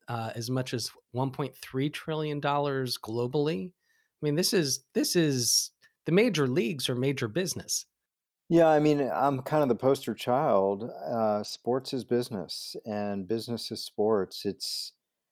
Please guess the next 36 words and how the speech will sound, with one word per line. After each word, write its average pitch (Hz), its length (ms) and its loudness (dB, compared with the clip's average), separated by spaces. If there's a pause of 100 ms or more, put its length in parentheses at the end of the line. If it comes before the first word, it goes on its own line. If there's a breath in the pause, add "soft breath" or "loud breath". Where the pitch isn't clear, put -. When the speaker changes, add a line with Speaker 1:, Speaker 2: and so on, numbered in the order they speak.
(240)
Speaker 2:
we've 117 240 2
long 120 440 4
passed 110 440 2
the 104 80 0
Rubicon 95 800 0
about 92 340 0
sports - 420 -2
being 98 480 -6
k-, - 280 -16
kind 98 160 -4
of 92 100 -4
on 95 160 0
the 92 60 -8
comics 95 420 -4
page 87 460 -2
and 90 120 -6
on 90 200 -4
the, 90 240 -4
uh, 85 240 -8 (640)
the 104 80 0
funnies 113 460 4
part 104 260 4
of 92 60 2
the 95 80 4
newspaper. 87 800 -2
It 104 220 0
is 98 200 -2
now 107 440 0
big 95 260 0
business, 107 800 -4 (240)
and 95 120 -6
it 90 120 -4
resonates 98 640 -2
in 98 80 -4
all 92 200 -2
aspects. - 880 -4